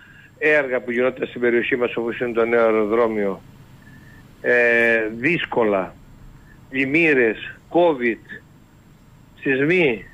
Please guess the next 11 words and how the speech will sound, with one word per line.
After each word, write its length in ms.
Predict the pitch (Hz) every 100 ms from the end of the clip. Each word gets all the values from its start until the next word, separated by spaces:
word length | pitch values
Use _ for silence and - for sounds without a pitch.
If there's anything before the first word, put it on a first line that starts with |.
| - - - - - - - -
Ε, 80 | 214 - - - - - - -
τι 120 | 196
άλλο 280 | 202 185 147
να 140 | 135 120
πει 180 | 117
κανείς; 500 | 117 113 107 95 - - - - - - - - - - - - - - - -
Ήτανε 380 | 180 123 110
δύσκολα, 420 | 123 120 - 95 92
πραγματικά. 640 | 101 101 98 98 101 92 -
Ήτανε 300 | 123 104 101
δύσκολα. 500 | 95 - 92 90